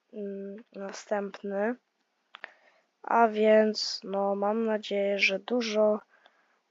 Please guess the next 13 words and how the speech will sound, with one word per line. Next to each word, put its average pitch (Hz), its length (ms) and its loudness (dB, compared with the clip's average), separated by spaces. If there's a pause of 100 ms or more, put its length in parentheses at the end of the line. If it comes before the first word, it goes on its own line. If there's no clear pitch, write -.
(160)
e, 190 320 -4
moich 214 360 -4
kolegów 208 460 0
będzie 202 260 -2
w - 80 -16
to 190 120 -8
grało, 220 340 -2
w - 80 -18
te 202 100 -6
update'y 202 560 2
w 190 100 -12
ogóle. 190 380 -6 (1160)
E, 202 420 2